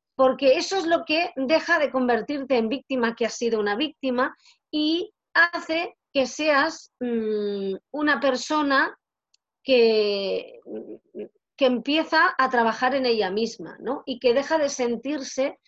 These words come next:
la víctima de otra persona para darse cuenta que es alguien fantástico, que se merece lo mejor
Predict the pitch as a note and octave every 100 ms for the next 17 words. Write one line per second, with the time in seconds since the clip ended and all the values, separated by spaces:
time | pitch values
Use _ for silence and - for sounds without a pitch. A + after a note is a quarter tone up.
0 | _ _ A3 A3 B3 A#3 C#4 B3 B3 B3
1 | A#3 A#3 A3 C4+ C4 A#3+ G#3 G#3+ A#3 C4+
2 | - C4 B3 B3 A3+ A#3 A3+ C4 A#3+ G#3
3 | F#3+ F3+ C4 C4 - B3 C4+ A#3 - G3+
4 | G#3+ A#3 C#4 B3+ A#3 C4 C4+